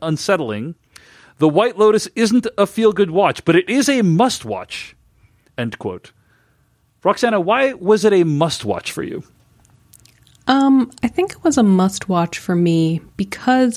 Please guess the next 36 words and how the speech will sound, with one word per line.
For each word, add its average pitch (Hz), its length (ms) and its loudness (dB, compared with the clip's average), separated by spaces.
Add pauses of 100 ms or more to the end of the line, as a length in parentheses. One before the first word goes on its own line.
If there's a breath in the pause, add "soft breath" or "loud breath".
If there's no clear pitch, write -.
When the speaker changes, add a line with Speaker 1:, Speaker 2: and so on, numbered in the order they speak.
Speaker 2:
as 208 160 2
you 196 80 4
mentioned, 156 720 0 (380 soft breath)
it 208 80 2
was 233 200 2
so 240 240 2
biting. 196 760 2 (680 soft breath)
It - 200 0
felt 208 460 0
like 185 220 2
it - 80 -4
was 185 140 -2
really 196 320 4
digging 175 480 2
deep 170 360 -2
into 175 280 2
this 170 240 -2
idea 160 640 2
of, 156 560 2 (640 soft breath)
does 175 260 0
money 170 600 2 (180)
make 269 260 2
you 277 120 4
happy? 269 540 2 (120)
Does 170 180 -2
it 175 120 -2
make 160 280 0
life 156 360 -2 (180)
easier? 240 600 4
How 190 220 -4
do 185 120 0
those 180 240 2
things 170 280 -2
sort 170 220 -2
of 160 160 -6
intersect? - 960 -2